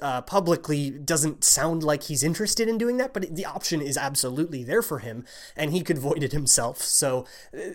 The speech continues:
action on Everson Griffin isn't my favorite idea, but it's something that I would a-, at least entertain just by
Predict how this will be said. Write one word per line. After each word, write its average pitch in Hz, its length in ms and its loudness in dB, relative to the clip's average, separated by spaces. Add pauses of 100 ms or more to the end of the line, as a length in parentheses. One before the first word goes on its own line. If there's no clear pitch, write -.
action 214 440 0
on 190 220 2
Everson 185 320 2
Griffin 180 300 0
isn't 151 200 0
my 127 100 -6
favorite 247 360 4
idea, 240 260 6
but 226 140 4
it's 233 120 2
something 277 280 2
that 233 120 4
I 196 60 4
would 175 180 2
a-, 175 240 -6
at 185 120 -4
least 208 440 0
entertain 185 760 -2 (380)
just - 280 0
by 214 200 4